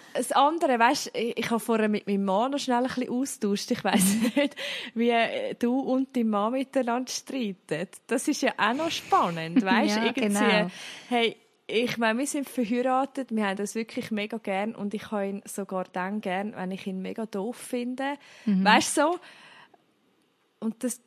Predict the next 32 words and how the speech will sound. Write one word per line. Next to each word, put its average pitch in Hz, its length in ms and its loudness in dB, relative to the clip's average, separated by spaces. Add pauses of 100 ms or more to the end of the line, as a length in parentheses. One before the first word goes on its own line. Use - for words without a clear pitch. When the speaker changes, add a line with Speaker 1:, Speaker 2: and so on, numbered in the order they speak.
Speaker 1:
das 233 180 -4
ist 247 140 -2
ja 240 220 6
auch, 262 40 2
hey, 254 140 2
man 226 120 0
kann 233 340 0 (300)
jemanden 233 340 -2
gern 214 340 -2
haben, 208 220 -2
auch 208 60 -2
wenn 208 80 -4
man 226 80 -6
streitet - 680 -10
miteinander. 226 760 -8
Auch 180 120 -8
wenn 196 160 -6
man 226 160 -6 (460)
Speaker 2:
Auch 208 160 -2
wenn 190 120 2
man 202 100 2
sich 202 200 -2
mal 196 160 2
irgendwie 190 200 2
sagt, 185 360 0
hey, 185 120 0
jetzt 185 200 -4
nervst 170 540 -2
du 202 40 -8
mich 190 120 -8
mega 185 460 -4
und 175 300 -6